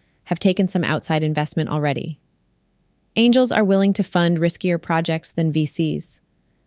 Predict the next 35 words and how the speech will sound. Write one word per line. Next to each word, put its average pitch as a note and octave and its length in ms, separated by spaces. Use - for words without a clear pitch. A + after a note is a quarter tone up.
They G3+ 120
also A3 220
give A3+ 200
valuable F#3 400
advice E3+ 580
because, E3+ 400
unlike F3 320
V E3 140
Cs, D#3+ 480
many F#3+ 240
have G#3 120
been F#3+ 120
startup F3+ 360
founders F3 360
themselves. - 640
Google's B3+ 320
story F3 360
shows E3+ 260
the - 80
key A3 260
role E3+ 380
angels C#3+ 320
play. - 380
A F#3+ 80
lot G#3 160
of B3+ 60
people A#3+ 220
know F#3 200
Google E3+ 320
raised D#3 280
money D3+ 180
from D3 180
Kleiner D#3 380
and C#3+ 140
Sequoia. - 560